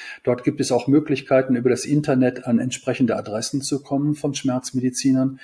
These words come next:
Aber die Schmerzmediziner sind auch registriert bei der Kassenärztlichen Vereinigung. Dort kann man auch immer Auskunft erhalten. Ich muss dazu sagen, äh, das ist vielleicht etwas überraschend, aber es gibt Ärzte, die haben über die Ärztekammer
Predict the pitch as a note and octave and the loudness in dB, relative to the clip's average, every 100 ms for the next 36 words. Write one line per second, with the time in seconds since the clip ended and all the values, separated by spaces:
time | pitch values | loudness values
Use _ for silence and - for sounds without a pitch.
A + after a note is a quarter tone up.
0 | - - - B2+ - C3 C3+ - C3 C3 | -20 -18 -8 -6 0 0 0 0 -2 0
1 | - C#3 B2 - C3+ C3+ C#3 A#2+ B2+ A#2 | 2 4 2 4 4 4 0 -4 -2 -4
2 | - - C#3 C3+ A#2 A#2 C3+ - A#2 A2+ | -4 -2 -2 -2 -2 0 0 0 -2 -2
3 | - A2+ - - A2+ B2+ C3 B2+ A#2+ A#2 | -4 -4 -6 -4 0 2 4 4 2 -2
4 | - A#2 A2 A#2 A#2 C3 B2+ A#2 A#2 B2 | 0 0 2 0 0 2 2 2 0 -4
5 | - - G#2 - - A2 C3 C3+ E3+ - | -4 -6 -8 -6 -6 0 0 0 -6 -6
6 | - - - - _ - D3+ E3+ D#3 C3+ | -20 -18 -16 -18 _ 0 2 4 2 0
7 | - G#3 C#3 G2 A#2+ E3+ - - B2+ A#2+ | 2 4 4 4 2 0 -4 -2 2 2
8 | A#2+ A#2+ C3+ - C3+ C3 D3+ C3+ B2+ A#2 | 0 0 -2 2 2 4 0 0 -2 -2
9 | A2 A#2 - F#3 F#3+ - - - - - | -2 -2 0 -2 -2 -8 -18 -20 -20 -6
10 | A3+ - - D#3 - C#3+ D#3 - C#3+ C3 | -2 -2 0 -2 0 -2 -2 -2 0 0
11 | B2 C3 B2+ C3 B2 C3 D3+ - - - | 2 2 2 2 0 0 -2 -4 -8 -8
12 | - D3+ E3 A#2+ E3 - | -4 -2 2 2 0 -4